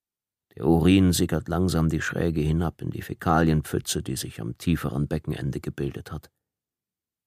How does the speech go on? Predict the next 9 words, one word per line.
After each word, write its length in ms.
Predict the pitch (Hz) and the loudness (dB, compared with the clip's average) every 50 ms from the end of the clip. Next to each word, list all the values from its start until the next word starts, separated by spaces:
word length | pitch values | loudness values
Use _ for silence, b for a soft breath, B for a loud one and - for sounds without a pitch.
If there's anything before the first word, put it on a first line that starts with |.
| _ _ | _ _
Gebannt 400 | - - 76 82 87 90 85 - | -8 0 4 4 6 6 4 2
verfolge 520 | - - 80 78 - - 78 85 82 80 78 | -2 -6 -6 -4 -2 0 0 2 2 2 0
ich 120 | - - | -2 -2
den 280 | - 80 78 78 71 - | -2 0 0 0 2 2
Weg, 320 | 80 85 80 - - - | 0 0 0 -2 -8 -14
bis 180 | - - - - | -12 -12 -12 -10
das 220 | - - - - | -8 -10 -8 -4
Rinnsal 340 | - 76 82 80 78 73 76 | -2 0 0 0 0 -2 -4
versiegt 720 | - - - - - - - 90 - - - - - - | -6 -8 -8 -8 -6 -6 -6 -6 -8 -10 -16 -20 -20 -20